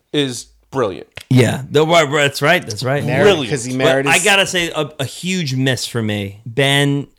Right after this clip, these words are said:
Speaker 2: adult Ben is no bueno for me. It, it, not good. It's not good.
Speaker 3: Why? 'Cause he's too
Speaker 2: Nah, he just doesn't work for me, man. He doesn't, like, the actor doesn't work. Like,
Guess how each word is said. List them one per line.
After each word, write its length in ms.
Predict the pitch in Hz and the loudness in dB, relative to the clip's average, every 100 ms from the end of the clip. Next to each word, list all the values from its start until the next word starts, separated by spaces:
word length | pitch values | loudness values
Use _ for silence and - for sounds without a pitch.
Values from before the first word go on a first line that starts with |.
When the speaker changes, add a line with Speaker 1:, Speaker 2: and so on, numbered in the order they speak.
| - | 0
Speaker 2:
adult 420 | 147 131 175 127 | 2 4 4 4
Ben 180 | 151 143 | 2 2
is 160 | 110 | 0
no 240 | 117 120 120 | -2 -2 -2
bueno 500 | 110 117 107 101 98 - | -2 -2 -4 -6 -12 -12
for 160 | 104 | -8
me. 240 | 104 101 104 | -6 -8 -8
It, 260 | 95 107 - | -8 -10 -10
it, 120 | 120 | -8
not 420 | 120 135 143 131 | -2 0 0 -2
good. 380 | 127 110 98 107 - | -2 -2 -2 -8 -12
It's 180 | 107 131 | -12 -6
not 300 | 139 135 127 | -4 -4 -4
good. 100 | 160 | -2
Speaker 3:
Why? 480 | 214 247 185 123 120 | 0 0 -2 -2 -2
'Cause 200 | 156 143 | -4 -4
he's 240 | 139 - | -4 -6
too 500 | - - 165 151 147 - | -4 -4 -2 -4 -8 -8
Speaker 2:
Nah, 340 | 135 165 170 170 | -2 2 4 4
he 80 | 156 | 2
just 240 | 160 - | -4 -2
doesn't 380 | 185 143 160 131 | -2 -2 -6 -4
work 260 | 147 151 | -4 -4
for 140 | - 151 | -6 -4
me, 160 | 135 | -2
man. 280 | 123 127 127 | -2 -2 -2
He 60 | 127 | -2
doesn't, 400 | 139 135 147 113 | -2 -2 -4 -2
like, 220 | 135 117 | -2 -2
the 240 | 110 135 - | -8 -6 0
actor 360 | 147 143 156 | 0 0 0
doesn't 280 | 139 127 120 | 0 -2 -4
work. 240 | 123 113 | -4 -4
Like, 240 | 123 120 | -6 -8